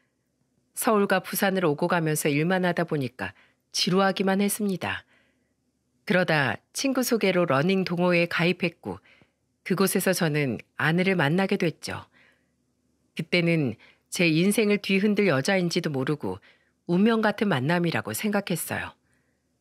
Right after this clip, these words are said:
시작은 그저 아는 오빠 동생 사이였어요. 그러던 어느 날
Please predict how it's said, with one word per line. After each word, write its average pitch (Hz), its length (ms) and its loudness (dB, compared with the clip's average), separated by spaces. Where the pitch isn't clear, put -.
시작은 185 720 0
그저 180 220 0
아는 160 340 2
오빠 147 280 -2
동생 185 360 -2
사이였어요. 208 580 -2
그러던 196 380 2
어느 165 200 4
날 160 340 0